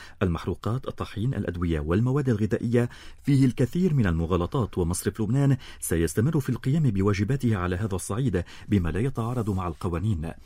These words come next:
مواقف سلام جاء-، جاءت في خلال استقباله المجلس التنفيذي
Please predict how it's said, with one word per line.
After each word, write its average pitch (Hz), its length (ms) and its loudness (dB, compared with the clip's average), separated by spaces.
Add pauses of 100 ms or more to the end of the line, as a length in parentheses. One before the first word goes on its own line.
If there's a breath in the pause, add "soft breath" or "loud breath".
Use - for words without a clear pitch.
(340 loud breath)
مواقف 139 480 2
سلام 165 560 0
جاء-، 110 460 -2
جاءت 107 340 -2
في 104 140 0
خلال 117 340 2
استقباله 101 800 0
المجلس 95 500 0
التنفيذي 98 580 0